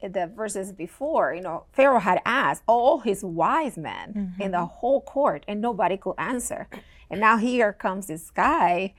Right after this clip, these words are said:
Speaker 1: out of nowhere, you know, and tells him not only what the dream was, the interpretation,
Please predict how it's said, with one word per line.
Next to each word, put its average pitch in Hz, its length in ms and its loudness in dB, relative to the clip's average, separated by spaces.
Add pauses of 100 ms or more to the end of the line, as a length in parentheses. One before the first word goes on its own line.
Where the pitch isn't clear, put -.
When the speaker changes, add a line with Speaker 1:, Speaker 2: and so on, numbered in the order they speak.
(440)
Speaker 1:
out 196 140 6
of 185 100 -4
nowhere, 190 880 0 (240)
you 190 80 -4
know, 190 320 0 (160)
and 220 380 0
tells 320 340 0
him 190 300 -2
not 277 240 4
only 247 480 0 (120)
what 208 340 2
the 165 340 4 (120)
dream 294 300 0
was, 196 440 2 (260)
the 208 80 4
interpretation, 208 840 -2